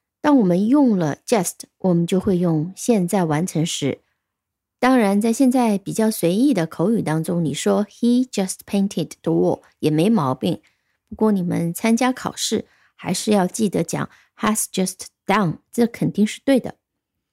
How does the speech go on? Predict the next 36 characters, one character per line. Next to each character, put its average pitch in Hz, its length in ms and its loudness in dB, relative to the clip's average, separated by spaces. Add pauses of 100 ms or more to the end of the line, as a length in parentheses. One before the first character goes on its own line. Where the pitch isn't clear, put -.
(120)
好， 196 140 2
我 185 40 4
们 175 80 2
现 302 180 2
在 240 120 4
开 294 220 0
始。 - 260 -8 (600)
我 196 120 2
会 285 120 4 (280)
提 - 180 -4
问， 247 320 2 (280)
给 185 120 -2
出 262 180 -4
中 311 240 2
文， 214 260 0 (500)
你 180 120 -2
回 175 300 -2
答。 180 320 -4 (720)
好， - 200 -2
我 185 160 0
也 190 220 0
是 214 220 -2
会 214 160 2
留 175 200 0
点 185 200 0
时 - 160 -6
间 190 240 -2
给 196 80 -2
你 160 120 0
回 151 220 -4
答 156 240 -4
的。 - 200 -2 (2500)
“What 277 220 2 (140)
has - 400 -2 (140)
he 240 400 2
just 208 340 -2